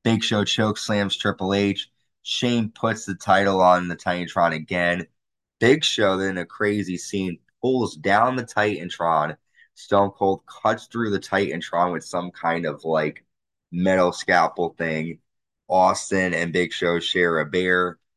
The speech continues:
and Austin sure did cost the McMahon family a lot of money by tearing down that Titantron. Another dramatic episode here on Raw. We see K-, Ryan Shamrock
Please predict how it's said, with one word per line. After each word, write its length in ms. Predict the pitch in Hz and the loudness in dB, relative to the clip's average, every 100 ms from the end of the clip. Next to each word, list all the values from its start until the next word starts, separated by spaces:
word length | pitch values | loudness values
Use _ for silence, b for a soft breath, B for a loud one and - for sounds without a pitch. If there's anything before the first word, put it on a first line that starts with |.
| _ _ - | _ _ -8
and 360 | 90 82 78 - | -6 -6 -10 -12
Austin 460 | - 98 107 - 101 | -2 2 2 2 -4
sure 400 | 90 - 101 95 | -4 -2 0 0
did 260 | 85 95 90 | 0 -2 0
cost 360 | 95 90 90 | 0 2 0
the 120 | 92 | -6
McMahon 320 | 85 92 90 87 | -8 -4 -4 -4
family 220 | 90 87 | -4 -2
a 80 | 85 | 2
lot 220 | 85 82 | 2 2
of 60 | |
money 200 | 87 87 | -2 -4
by 160 | 82 82 | -2 -4
tearing 380 | 82 - 85 85 | -4 -6 -6 -2
down 200 | 82 82 | -2 -2
that 180 | 78 - | -6 -4
Titantron. 680 | 90 76 80 - 85 82 82 _ b b | -4 -2 -6 -2 2 2 0 _ b b
Another 460 | 107 107 107 110 110 | -2 2 6 6 6
dramatic 640 | 107 101 98 92 95 90 - | 2 0 2 2 0 -4 -8
episode 640 | 90 - 95 - 92 87 | -8 -6 -8 -4 -2 -2
here 320 | - 95 90 | -4 -2 2
on 140 | 82 82 | 2 0
Raw. 540 | 80 87 87 87 85 B B B - | 0 2 6 6 2 B B B -6
We 120 | 95 | -6
see 400 | - - 107 92 | -4 -2 -2 -2
K-, 180 | - - | -8 -10
Ryan 460 | 90 98 95 92 90 | 0 2 4 2 -2
Shamrock 760 | - 95 90 90 87 85 - | -2 -2 -2 2 2 2 0